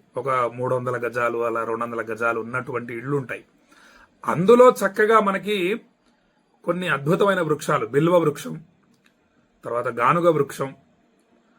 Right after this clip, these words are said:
మొదలైన వృక్షాలని చక్కగా పెంచేటందుకు ప్రయత్నించాలి.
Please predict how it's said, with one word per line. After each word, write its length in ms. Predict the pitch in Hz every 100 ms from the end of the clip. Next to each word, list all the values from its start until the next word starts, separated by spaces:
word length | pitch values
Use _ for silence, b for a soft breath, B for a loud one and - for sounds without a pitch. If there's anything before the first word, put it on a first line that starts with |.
| _ 151
మొదలైన 400 | 151 170 165 156
వృక్షాలని 720 | 139 139 - 185 175 156 147
చక్కగా 280 | - 165 160
పెంచేటందుకు 720 | 147 151 165 151 135 143 147
ప్రయత్నించాలి. 800 | 127 139 143 143 127 120 107